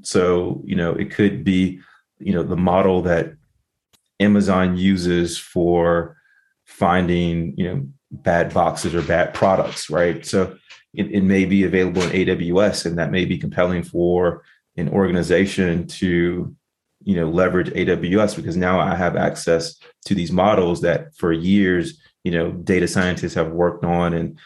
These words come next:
they've been applicable out in the field and I can just plug them in. So I think the same way,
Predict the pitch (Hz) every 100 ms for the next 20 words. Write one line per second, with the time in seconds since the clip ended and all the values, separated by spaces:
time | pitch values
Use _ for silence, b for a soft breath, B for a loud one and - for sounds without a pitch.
0 | B - 85 82 90 87 82 - - 110
1 | 92 90 87 - - - 170 123 101 95
2 | 92 92 87 - 98 - 87 98 85 82
3 | - b b - 95 95 101 - 104 98
4 | 92 92 90 87